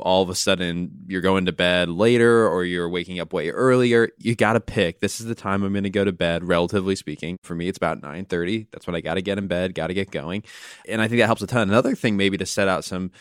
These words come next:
scheduled time for is a hobby. I've heard of people who, they used to play an instrument, they set it aside, and now they're picking it back up. Others who are trying to get into gourmet cooking, or they wanna be a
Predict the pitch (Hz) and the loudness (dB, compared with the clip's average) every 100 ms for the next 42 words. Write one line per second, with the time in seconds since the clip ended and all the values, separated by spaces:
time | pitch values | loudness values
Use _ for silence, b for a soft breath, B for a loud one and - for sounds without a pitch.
0 | b - - 113 104 104 - 98 95 95 | b -8 -2 0 2 0 0 -2 -2 0
1 | 107 87 98 95 95 113 - - B B | -2 0 -2 -2 0 0 -4 -10 B B
2 | B 98 104 117 113 104 110 101 110 101 | B -2 0 2 2 2 0 4 2 4
3 | 95 92 90 - 92 101 - 98 107 90 | 2 2 2 0 2 2 0 -2 -2 0
4 | 90 - 92 85 92 - 90 - 87 98 | -2 -4 -4 -4 -4 -4 -6 -4 -4 -4
5 | 90 92 92 98 85 82 87 90 - 101 | -4 -2 0 0 -2 -2 0 -2 -4 -8
6 | 98 92 - 82 87 - 101 - - B | -6 -8 -4 -2 -2 -2 -2 -2 -8 B
7 | B - 95 101 98 104 95 - 95 92 | B -2 2 4 2 2 0 2 0 0
8 | 90 92 92 - 92 90 - 92 92 92 | 0 2 0 0 -4 -4 -2 0 0 -2
9 | - 104 110 113 113 - 135 - 85 76 | 0 2 6 4 4 2 0 0 -4 -4
10 | 73 82 82 87 90 98 92 101 98 98 | -4 -2 0 0 2 -2 0 2 4 4
11 | 98 | 2